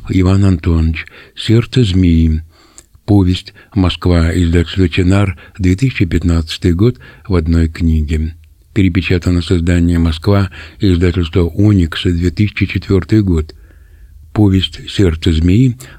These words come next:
продолжение романа «Туманность Андромеды». Герои Кор Серпентис, люди эры Великого Кольца, описанные Ефремовым в романе «Туманность Андромеды». Они совершают исследовательский полёт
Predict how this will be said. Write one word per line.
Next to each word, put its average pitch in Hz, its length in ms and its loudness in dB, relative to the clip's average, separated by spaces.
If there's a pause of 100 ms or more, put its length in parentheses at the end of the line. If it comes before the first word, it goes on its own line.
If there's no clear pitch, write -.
продолжение 104 640 2
романа 101 540 2 (240)
«Туманность 85 640 2 (100)
Андромеды». 85 880 0 (560)
Герои 101 640 2 (160)
Кор 87 360 0 (120)
Серпентис, 90 880 -2 (640)
люди 117 600 2
эры 104 300 4
Великого 92 380 2
Кольца, 90 500 -2 (320)
описанные 87 560 0
Ефремовым 117 640 2 (180)
в 95 80 -4
романе 85 440 0
«Туманность 85 640 0
Андромеды». 92 720 2 (360)
Они 107 240 2
совершают 123 640 0
исследовательский 110 800 0
полёт 95 400 2